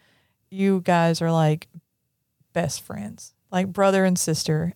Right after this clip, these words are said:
And because you went through the same stuff and you have all these stories, just like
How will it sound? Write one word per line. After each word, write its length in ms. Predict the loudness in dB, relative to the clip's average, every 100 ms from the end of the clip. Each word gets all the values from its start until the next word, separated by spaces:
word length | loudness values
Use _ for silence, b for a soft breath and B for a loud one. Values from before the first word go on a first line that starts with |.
| 0
And 500 | 2 2 4 2 0
because 340 | -2 -2 0
you 100 | 0
went 160 | 0 2
through 100 | 2
the 80 |
same 220 | 2 -2 -4
stuff 340 | 2 2 2
and 80 | 0
you 100 | 2
have 140 | 2 4
all 140 | 2
these 140 | 2
stories, 760 | -2 0 2 4 2 2 0 -2 B B _
just 200 | -4 2
like 280 | 2 2